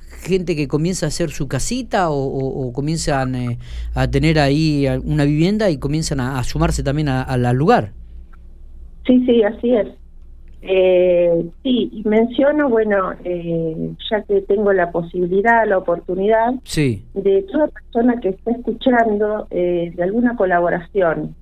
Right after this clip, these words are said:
Speaker 2: de, de la gente que pueda, eh, hacernos llegar.
Speaker 1: Sí.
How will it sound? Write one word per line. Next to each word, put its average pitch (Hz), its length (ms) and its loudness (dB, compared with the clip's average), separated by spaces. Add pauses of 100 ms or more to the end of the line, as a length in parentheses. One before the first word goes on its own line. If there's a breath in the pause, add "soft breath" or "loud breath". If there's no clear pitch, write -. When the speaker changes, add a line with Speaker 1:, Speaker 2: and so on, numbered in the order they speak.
(180)
Speaker 2:
de, 160 560 -2 (120)
de 165 160 2
la 170 120 0
gente 180 420 0
que 165 80 -4
pueda, 180 300 2 (420)
eh, 160 140 0
hacernos 170 500 -2
llegar. 175 380 2 (180)
Speaker 1:
Sí. 117 480 -8